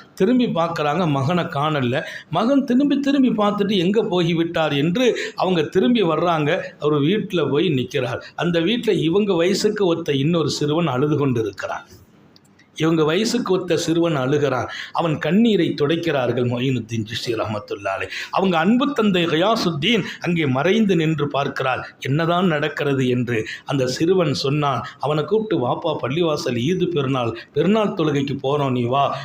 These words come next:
அவன் சொன்னான், "நான் எப்படி வருவது? என் ஆடையை பார், அத்தனையும் அழுக்கு, என்னை கவனிப்பதற்கு யாரும் இல்லை, உடையுடுத்துகிற பெற்றோர்களும் இல்லை, நான் ஒரு அனாதை,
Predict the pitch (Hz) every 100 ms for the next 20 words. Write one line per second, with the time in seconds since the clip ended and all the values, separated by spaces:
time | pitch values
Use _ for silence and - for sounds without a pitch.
0 | 131 135 156 190 226 208 156 151 151 151
1 | 165 175 139 143 143 127 131 113 - -
2 | 135 131 156 190 165 135 - 131 113 -
3 | - 123 - 170 170 185 135 151 139 -
4 | 127 123 - 127 147 139 - 151 185 185
5 | 202 190 180 190 170 131 156 180 170 147
6 | 147 135 - - 120 147 185 185 196 196
7 | 202 196 202 156 - 196 190 170 160 151
8 | 123 - - - - - - - - _
9 | _ - 165 233 247 247 254 269 247 202